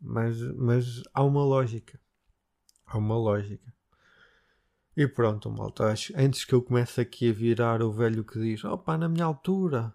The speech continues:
é que era, na minha altura uma sardinha dava para sete." Pá, vou-me despedir de vocês com,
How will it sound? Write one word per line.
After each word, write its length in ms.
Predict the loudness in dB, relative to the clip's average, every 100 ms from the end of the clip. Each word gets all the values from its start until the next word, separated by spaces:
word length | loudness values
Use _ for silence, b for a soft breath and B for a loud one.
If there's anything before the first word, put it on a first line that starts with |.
| _
é 140 | -10 -10
que 220 | -6 -2
era, 320 | -2 -2 -4
na 180 | -4 -4
minha 140 | -4
altura 280 | -4 -4 -4
uma 160 | -2 -4
sardinha 540 | 0 0 2 0 0
dava 240 | 0 -2 -2
para 160 | -4
sete." 500 | -4 -4 -4 -6 _ _ _ _ _ _ _ _ -2
Pá, 120 | 0
vou-me 260 | 2 0 0
despedir 400 | -6 -4 -4 -4
de 240 | -8 -6
vocês 720 | 0 0 0 -2 0 -2 -6 -14
com, 440 | -8 -6 -6 -8